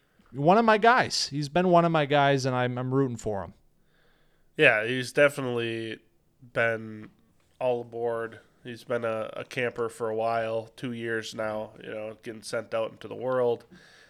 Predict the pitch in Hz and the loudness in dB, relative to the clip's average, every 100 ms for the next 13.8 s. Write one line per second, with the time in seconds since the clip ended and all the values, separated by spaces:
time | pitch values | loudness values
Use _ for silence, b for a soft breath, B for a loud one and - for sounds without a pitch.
0 | b - 113 117 113 110 110 104 - _ | b -4 0 2 0 -2 -10 -16 -20 _
1 | 110 131 147 156 147 190 - 120 110 104 | -2 0 0 -4 -6 -6 -6 -6 -6 -8
2 | 110 131 117 117 113 110 110 - _ _ | -8 -6 -6 -4 -4 -4 -8 -16 _ _
3 | 143 127 185 233 226 139 143 151 143 139 | -8 -2 2 4 4 2 -2 -2 0 0
4 | 139 131 123 127 139 135 131 135 131 127 | 0 2 4 4 0 -4 0 2 2 0
5 | 127 131 139 147 _ - 107 104 104 104 | -2 -2 -8 -14 _ -10 -8 -8 -12 -14
6 | - 113 110 117 120 113 110 110 104 113 | -10 -10 -4 0 0 0 -2 -6 -6 -8
7 | 113 120 117 113 - 110 117 - 170 339 | -6 -4 -4 -4 -6 -8 -10 -14 -18 -12
8 | 415 392 370 330 - 185 151 131 131 - | -10 -10 -12 -12 -10 -10 -8 -8 -8 -10
9 | - 53 50 52 53 53 50 - 50 - | -14 -16 -16 -18 -16 -14 -14 -14 -14 -16
10 | - - 92 92 b b b b b - | -12 -6 -6 -8 b b b b b 2
11 | 123 110 175 233 196 175 107 113 131 120 | 2 6 6 8 6 4 4 2 2 -4
12 | 110 110 113 - 120 101 - - - 131 | -8 -10 -10 -4 -2 -4 -6 -20 -8 -2
13 | 123 117 143 147 135 120 120 113 | 0 4 4 4 0 -6 -8 -14